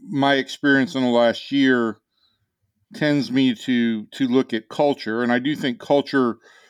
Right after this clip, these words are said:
starts at the very top, and that's a Jerry Jones discussion, and that's something that we could save for another day because we've only been having it for the last thirty years. But if you were gonna make a change, um,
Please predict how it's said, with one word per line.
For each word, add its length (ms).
starts 440
at 120
the 80
very 200
top, 320
and 100
that's 200
a 60
Jerry 300
Jones 300
discussion, 560
and 100
that's 220
something 380
that 180
we 180
could 220
save 340
for 240
another 300
day 380
because 400
we've 160
only 180
been 160
having 320
it 140
for 100
the 60
last 340
thirty 240
years. 500
But 420
if 280
you 140
were 140
gonna 160
make 240
a 60
change, 680
um, 540